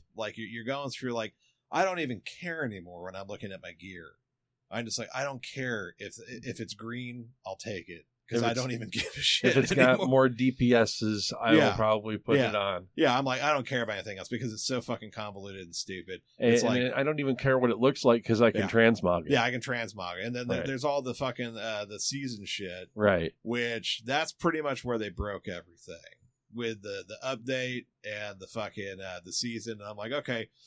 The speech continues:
Speaker 1: so you, you, you can't be bothered making gear that's worth a damn, but you're gonna try and sell me cosmetic gear that ain't worth shit. And you're gonna make me pay twenty dollars for a whole set."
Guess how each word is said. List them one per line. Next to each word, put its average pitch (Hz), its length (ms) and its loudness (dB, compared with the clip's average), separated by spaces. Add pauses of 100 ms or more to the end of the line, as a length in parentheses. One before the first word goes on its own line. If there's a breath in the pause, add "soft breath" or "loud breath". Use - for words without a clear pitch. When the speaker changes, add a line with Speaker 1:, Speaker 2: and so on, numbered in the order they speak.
(120 soft breath)
Speaker 1:
so 139 140 -2
you, 131 260 -6 (720)
you, 165 200 -12 (200)
you 143 80 -6
can't 185 360 0
be 151 140 0
bothered 139 540 0
making 117 400 -6
gear 120 240 -6
that's 107 200 -8
worth 104 360 -8
a 131 80 -4
damn, 135 480 -6
but 117 240 -4
you're 117 120 -8
gonna 123 220 -6
try 120 300 -6
and 110 100 -8
sell 113 240 -4
me 110 160 -10
cosmetic 110 800 -6
gear 95 540 -14 (340)
that 107 140 -4
ain't 120 180 -4
worth 110 180 -8
shit. 95 640 -2 (800)
And 110 800 -2
you're 110 200 -12
gonna 117 120 -8
make 113 240 -8
me 110 140 -8
pay 107 300 0
twenty 123 360 -8
dollars 98 840 -8 (140)
for 110 180 -4
a 92 60 -4
whole 117 240 -4
set." 107 480 -4